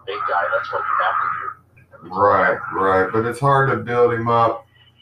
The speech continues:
Speaker 2: uh, big. I, like, I honestly think that they need to bring back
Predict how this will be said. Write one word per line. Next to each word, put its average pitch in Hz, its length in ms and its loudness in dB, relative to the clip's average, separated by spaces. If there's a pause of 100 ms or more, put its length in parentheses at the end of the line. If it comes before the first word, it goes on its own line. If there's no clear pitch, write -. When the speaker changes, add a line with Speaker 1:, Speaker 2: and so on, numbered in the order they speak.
(1300)
Speaker 2:
uh, 110 400 0
big. 117 340 2
I, - 420 -2
like, 110 200 0
I 120 180 4
honestly 120 680 0
think 113 280 -4
that 110 160 -4
they 107 140 -4
need 107 160 -4
to 101 160 -4
bring 110 360 -4
back 104 420 0